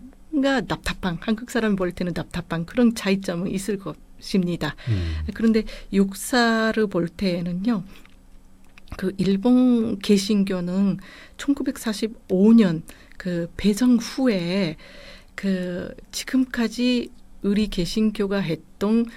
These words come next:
Speaker 1: 국가주의라고 할까요? 민족주의적인 신앙, 그러니까 나라를 지키기 위한 그, 에, 힘이, 신앙의 힘이라고 할까요? 그런 것에서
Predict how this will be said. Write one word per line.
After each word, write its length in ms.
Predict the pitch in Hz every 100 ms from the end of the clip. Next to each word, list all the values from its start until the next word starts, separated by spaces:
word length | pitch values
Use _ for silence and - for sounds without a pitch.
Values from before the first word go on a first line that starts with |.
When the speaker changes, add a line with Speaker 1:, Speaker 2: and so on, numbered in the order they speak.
| - - -
Speaker 1:
국가주의라고 1000 | - 226 - - 277 269 - 180 170 156 160
할까요? 440 | 185 - 170 185
민족주의적인 1120 | 175 202 240 269 254 - 190 180 - 170 170 165
신앙, 480 | - 196 180 156 156 - - - - -
그러니까 260 | 185 -
나라를 580 | 180 185 220 269 240 233 233 - - -
지키기 640 | - - - 277 277 247
위한 520 | 208 202 - 277 302 - - -
그, 500 | - 185 175 175 180 190 - - - - - -
에, 340 | 190 - -
힘이, 420 | - - 208 190 190
신앙의 540 | - - 240 220 190
힘이라고 580 | - - 190 170 151 156
할까요? 360 | 160 - 185 196
그런 280 | 202 226 233
것에서 1080 | 208 196 - - - - - 190 220 240